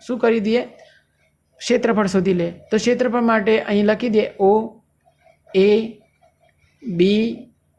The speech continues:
સી ડી ઈ અને એફ. ઓકે, મેં શું કર્યું? શિરોબિંદુના નામ આપી દીધા અને અહીં નામ આપી દઈએ, અ, જી અને એચ, ઓકે?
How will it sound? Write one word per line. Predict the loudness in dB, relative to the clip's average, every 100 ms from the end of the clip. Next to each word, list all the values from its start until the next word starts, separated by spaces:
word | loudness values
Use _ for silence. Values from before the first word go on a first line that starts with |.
| -18
સી | 0 2 2 0 -6 -18 _ _ _ -4
ડી | 0 0 0 -4 -12 -20 _ _ _ _ _ _
ઈ | 0 0 -2 -6 -6
અને | -2 0 -2 -6
એફ. | -6 -6 -10 _ _ _ -4
ઓકે, | 0 0
મેં | 0 0
શું | -2
કર્યું? | 0 -2 -2
શિરોબિંદુના | -2 2 2 2 0 0 -2 -4 -2
નામ | 0 0
આપી | 0 0
દીધા | -2 -6 -12 _ _ _
અને | -2 -2
અહીં | 0 0 2
નામ | 0 0
આપી | -2 -2
દઈએ, | 0 0 -2 -6 _ _ _ _ _ _ _ _ _ _ _ _ _ _ _ _ _ -20 -14
અ, | -4 -4 -4 -8 _ _ -14 -10 -8 0
જી | 2 2 0 -10 _ _ _ _ _
અને | 0 2 0 -2 -12 _ -6
એચ, | -4 -4 -12 _ _ _ -4
ઓકે? | -2 -2